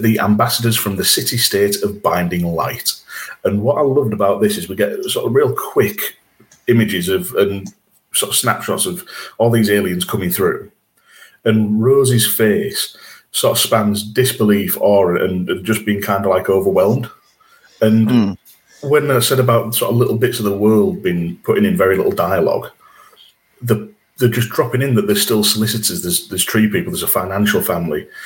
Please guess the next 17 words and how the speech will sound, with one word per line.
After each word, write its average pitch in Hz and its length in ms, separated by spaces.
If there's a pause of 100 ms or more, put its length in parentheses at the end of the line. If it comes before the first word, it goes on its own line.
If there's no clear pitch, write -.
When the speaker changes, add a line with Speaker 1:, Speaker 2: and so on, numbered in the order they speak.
(340)
Speaker 1:
technological 107 720
advancements. 85 420
They - 100
dropped 151 320
all 143 200
that 123 180
in, 104 320 (1120)
in 92 440 (540)
ten 127 240
seconds. 120 420 (880)
Speaker 2:
Mm. 92 320 (300)
Speaker 1:
And 107 320
then 110 220
you, 107 140
you're 110 260
thinking, 117 400
well, 101 260